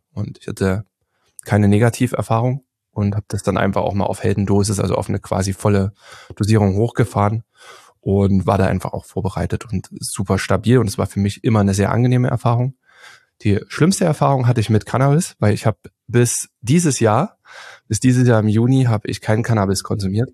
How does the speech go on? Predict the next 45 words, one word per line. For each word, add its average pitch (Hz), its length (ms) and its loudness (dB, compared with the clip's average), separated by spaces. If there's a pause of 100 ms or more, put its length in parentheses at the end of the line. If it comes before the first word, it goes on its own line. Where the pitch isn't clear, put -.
(100)
Also 101 400 -2
ich - 60 -20
glaube 104 200 -4
mal 98 300 -2 (180)
einen 101 240 0
Zug, 127 300 -4 (960)
ähm, 107 400 -2
und, 101 720 -2
äh, 110 260 -4
sonst - 400 -4
nicht. - 220 -2 (840)
Und 113 160 0
ich 101 100 -2
hatte 107 120 0
es - 60 -8
dieses 113 220 0
Jahr 110 140 2
einmal 104 240 0
genommen 113 260 2
in 113 100 0
einem 104 120 2
Setting 117 360 2
in 107 140 -4
Amsterdam, 127 720 0
und 98 160 -10
klar, 107 280 0
wo 107 100 0
auch 107 100 -2
sonst, 117 360 -2 (500)
wo 110 120 2
es 104 120 0
laut 110 300 2
war. 117 240 4
Da 104 160 2
war 98 160 2
dieses, 95 440 -2
äh, 92 400 -2
blöde 101 400 0
Rotlichtviertel 113 800 0
da, 107 300 0
wo 104 120 0
eh 110 220 0
viel 101 440 0
Komisches 110 460 -2
ist. - 300 -2